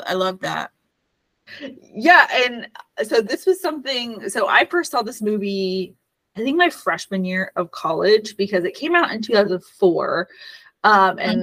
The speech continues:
Speaker 1: Mm-hmm.
Speaker 2: my freshman year was oh five, and it was, like, one of those first movies I saw being like, "Wow, this is, like, a real movie, like, quote unquote real movie, like, this is, like, an adult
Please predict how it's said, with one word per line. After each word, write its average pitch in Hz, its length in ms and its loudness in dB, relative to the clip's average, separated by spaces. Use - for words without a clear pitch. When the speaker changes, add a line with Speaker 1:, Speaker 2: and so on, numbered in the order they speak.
Speaker 1:
Mm-hmm. - 120 -14
Speaker 2:
my 175 200 -4
freshman 196 460 0
year 180 220 2
was 185 260 2
oh 190 180 4
five, - 680 2
and 226 120 2
it 226 40 4
was, 247 140 2
like, 262 140 6
one 247 180 2
of 285 60 -4
those 427 260 4
first 220 280 4
movies 202 300 4
I 196 120 6
saw 190 400 4
being 175 200 -4
like, 160 260 -8
"Wow, 190 340 4
this 202 180 0
is, 269 120 -2
like, 349 200 6
a 320 100 6
real 202 480 4
movie, 180 540 -6
like, 202 200 0
quote - 220 0
unquote 208 400 2
real 240 280 2
movie, 208 200 0
like, 196 160 0
this 302 120 -4
is, 277 60 -10
like, 294 280 -4
an 226 120 -4
adult 214 580 -2